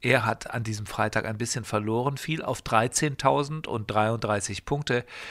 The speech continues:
Immerhin, im Lauf der Woche stieg der Index um rund zwei Prozent. Kein schlechter Schnitt für eine Woche, in der doch spürbar das Unbehagen wieder stärker wurde, dass Corona die Wirtschaft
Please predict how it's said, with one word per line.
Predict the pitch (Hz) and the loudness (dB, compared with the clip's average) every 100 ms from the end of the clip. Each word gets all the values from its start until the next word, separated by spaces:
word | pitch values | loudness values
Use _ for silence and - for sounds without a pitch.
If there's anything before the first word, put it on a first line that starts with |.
| - - - | -12 -8 2
Immerhin, | 180 208 151 180 247 | 4 6 6 4 0
im | 175 | 2
Lauf | 139 143 | 4 4
der | 139 123 | 4 4
Woche | 135 165 | 4 2
stieg | - 147 - | 0 -2 0
der | 131 | -2
Index | 113 113 120 - | 0 -2 -2 -4
um | 127 | -2
rund | 107 110 120 - | 0 0 -2 -6
zwei | - - 104 92 92 | -4 0 2 2 -2
Prozent. | - 113 - - 76 - - _ _ - | -4 -4 -2 -2 -4 -8 -18 _ _ 6
Kein | 143 160 101 | 8 8 2
schlechter | - 143 127 - 98 | 2 2 2 -2 -2
Schnitt | - 170 - | -2 -2 -2
für | - - | 0 0
eine | 104 95 | 0 0
Woche, | 117 - 151 - - - - - - - | 0 2 2 0 -12 -16 -16 -18 -20 -4
in | 156 | 2
der | 160 165 | 6 6
doch | 160 | 6
spürbar | - 208 220 170 127 117 | 4 6 8 10 8 8
das | 113 - | 6 2
Unbehagen | 202 160 110 98 98 101 | 2 4 6 6 4 2
wieder | 101 110 98 | -2 -2 0
stärker | - 120 131 113 101 | 2 2 2 0 0
wurde, | 107 117 | 0 2
dass | 113 - - | 2 2 2
Corona | 117 98 110 135 101 95 | 2 4 4 4 2 0
die | 101 98 | -2 -2
Wirtschaft | 98 - 101 98 - | 0 0 0 -2 -8